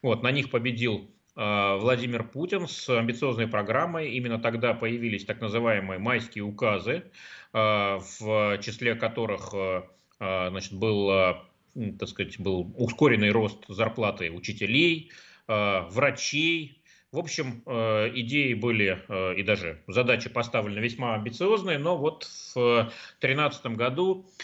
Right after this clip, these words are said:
э, разброд и шатания начались, коррупционные скандалы, напомню, аж целого министра обороны сняли в связи с делом,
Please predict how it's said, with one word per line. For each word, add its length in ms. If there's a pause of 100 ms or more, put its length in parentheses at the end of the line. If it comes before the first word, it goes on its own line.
(140)
э, 380
разброд 460
и 40
шатания 480
начались, 580
коррупционные 600
скандалы, 880
напомню, 640
аж 180
целого 320
министра 380
обороны 460
сняли 400
в 60
связи 220
с 60
делом, 420